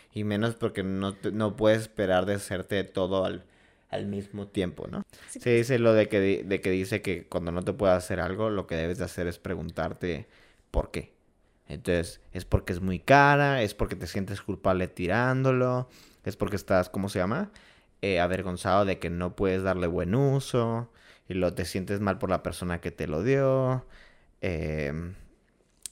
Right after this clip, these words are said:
Speaker 1: sientes que en cierta manera el tirar el objeto es como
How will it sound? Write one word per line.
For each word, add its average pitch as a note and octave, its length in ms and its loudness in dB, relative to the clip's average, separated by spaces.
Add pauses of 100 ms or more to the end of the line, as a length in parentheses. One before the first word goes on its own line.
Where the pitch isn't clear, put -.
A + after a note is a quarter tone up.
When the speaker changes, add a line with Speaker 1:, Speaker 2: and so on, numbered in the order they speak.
Speaker 1:
sientes G#2 440 -2
que G#2 100 -2
en F#2 60 -4
cierta G2 300 0
manera F#2 640 0
el F2 180 -6
tirar F2 300 0
el F#2+ 140 0
objeto F#2 480 -4
es F2 160 -6
como E2 580 -6